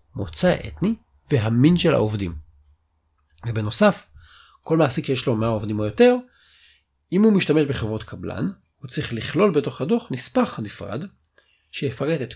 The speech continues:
כל אותם נתונים, גם על העובדים שהוא מעסיק דרך חברות הקבלן. זה דווקא סעיף הגיוני, כי הרעיון הוא, אל תעקפו את החוק הזה באמצעות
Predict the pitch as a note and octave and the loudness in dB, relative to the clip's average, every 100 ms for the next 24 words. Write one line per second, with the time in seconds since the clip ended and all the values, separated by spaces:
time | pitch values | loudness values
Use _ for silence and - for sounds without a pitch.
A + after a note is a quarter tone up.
0 | - - G3+ C4 E4+ C4+ A#3 D#3+ A2+ A2+ | -20 -6 6 6 8 8 8 6 4 0
1 | G3 _ _ _ _ _ - G#2 D#3 A#3 | -4 _ _ _ _ _ -14 -2 6 8
2 | A#3+ E3+ C#3 A3+ A#3 C#3+ A#2 A#2+ F3 C#3+ | 10 8 6 4 4 4 0 -2 -6 -4
3 | C3+ C3 A#2+ G2 F#2 - A#2+ D#3+ B2 E2 | -2 -2 -2 -8 -12 -10 4 6 6 2
4 | - - - - - _ _ - G3 E3+ | -10 -18 -20 -20 -20 _ _ -4 2 2
5 | C3+ - C#3 - A2 C3+ A#3+ - C#3+ A#2 | 2 -2 -4 -4 -2 2 4 6 4 4
6 | C3 C#3 C3 - - D3 D3 A#2 A#2+ C3+ | 2 2 -2 -10 -2 0 2 -2 -4 -6
7 | A#2+ - A2+ A2 G#2 F#2+ F#2+ - G2 G2 | -6 -4 -6 -6 -6 -6 -8 -8 -8 -10